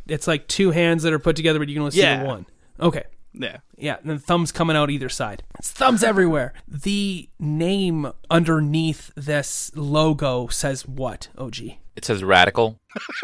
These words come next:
Speaker 2: <laughs> Surf's up, brah.
Speaker 3: With a K instead of a C.
Speaker 2: <laughs> Radical.
Speaker 1: And there is, like, a, a dangerous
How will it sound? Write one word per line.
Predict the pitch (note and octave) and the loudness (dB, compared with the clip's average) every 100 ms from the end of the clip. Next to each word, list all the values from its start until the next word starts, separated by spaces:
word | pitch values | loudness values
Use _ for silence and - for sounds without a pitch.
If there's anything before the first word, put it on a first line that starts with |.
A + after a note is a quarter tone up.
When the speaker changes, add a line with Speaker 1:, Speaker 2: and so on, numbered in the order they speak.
| - - A4 _ _ - | -8 -6 -8 _ _ -10
Speaker 2:
<laughs> | G#4 A4+ C#4+ - C4+ - C#4 - - - - _ | -4 -2 -2 0 0 4 2 0 -12 -20 -20 _
Surf's | - D3 F3+ F3+ D#3+ | -10 -6 -2 -2 0
up, | D#3+ D3 A#2 | 0 0 -4
brah. | D#3 C#3+ D#3 F3 | -2 4 6 6
Speaker 3:
With | G#3 | 4
a | - | 4
K | C#4 B2 B2 | 10 12 12
instead | A#2 B3+ A2 | 10 6 6
of | |
a | A2 | 6
C. | - A2 A2 - | 6 6 6 2
Speaker 2:
<laughs> | _ | _
Radical. | D#3 D#3+ D3+ E3 - C#3 A#2 C3 - | -6 -4 -2 -4 -4 -6 -6 -8 0
Speaker 1:
And | F#3+ G3 | 2 4
there | G#3+ A3 | 8 8
is, | G#3 | 6
like, | A3+ G3+ | 4 2
a, | G3+ E3 - | 2 0 0
a | D#3 | -4
dangerous | C3+ C3+ D#3+ D#3 E3 C#3+ D3+ D3 C3 - - | -4 0 2 4 2 2 0 -2 -2 -4 -4